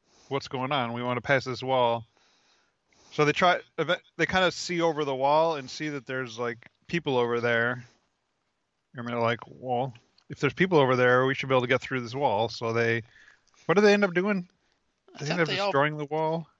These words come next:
Speaker 2: They blew it up. They put some kind of bomb device on it, and they
Speaker 1: Yeah,
Speaker 2: destroyed
Speaker 1: blew up
Speaker 2: the
Speaker 1: the
Speaker 2: wall.
Speaker 1: wall.
Speaker 2: And then they find, like, a bunch of regular looking people on the other side that say they're in the game, but they're, they're real life people. And I think
Speaker 1: Yeah,
Speaker 2: if they
Speaker 1: they s-,
Speaker 2: die in
Speaker 1: yeah,
Speaker 2: the
Speaker 1: they say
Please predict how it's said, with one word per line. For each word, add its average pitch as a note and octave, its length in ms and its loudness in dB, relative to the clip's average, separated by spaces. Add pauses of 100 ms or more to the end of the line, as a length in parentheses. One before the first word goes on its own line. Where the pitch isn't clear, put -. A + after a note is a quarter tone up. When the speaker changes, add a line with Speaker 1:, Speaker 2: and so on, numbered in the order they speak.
Speaker 2:
They F3 160 -2
blew F#3 300 -4
it D#3 100 -2
up. F3 340 0
They D3+ 80 -6
put G3 240 -16
some G3+ 140 -4
kind F#3+ 200 -2
of A#2+ 140 -6
bomb D#3+ 500 -2 (280)
device B2+ 520 -8
on C3 220 -12
it, C3 180 -10 (100)
and B2+ 100 -12
they B2+ 100 -10 (180)
Speaker 1:
Yeah, A#2 220 0
Speaker 2:
destroyed A#2 400 -2
Speaker 1:
blew B2+ 100 4
up A#2 40 4
Speaker 2:
the C#3 60 -8
Speaker 1:
the C3+ 40 -8
Speaker 2:
wall. C3+ 220 -2
Speaker 1:
wall. A2 360 2 (460)
Speaker 2:
And D3+ 120 -8
then F3+ 120 -2
they F3 100 0
find, F3 360 0
like, E3 200 -2
a D3+ 60 -2
bunch D#3+ 320 -4
of C3+ 180 -8
regular D#3+ 400 0
looking D3+ 400 -6
people C#3+ 420 -8
on C3 140 -4
the C3+ 80 -10
other D3 180 -4
side C#3+ 560 -2 (920)
that D#3 140 0
say G#3+ 260 2
they're F#3+ 200 2
in G3 160 0
the F3 80 -2
game, F#3 400 -2
but D3 140 -8
they're, D3+ 160 -2 (180)
they're C#3+ 140 -4
real E3+ 240 -2
life D#3 320 0
people. B2+ 540 -10 (120)
And C#3 120 -8
I C#3+ 60 -2
think G3 200 -6
Speaker 1:
Yeah, C3 120 6
Speaker 2:
if B2 40 4
they A#2+ 60 4
Speaker 1:
they B2+ 40 0
s-, B2 80 -8
Speaker 2:
die D#3+ 260 6
in D#3+ 120 0
Speaker 1:
yeah, C#3+ 60 4
Speaker 2:
the C3 60 4
Speaker 1:
they C3 60 2
say C#3 80 -4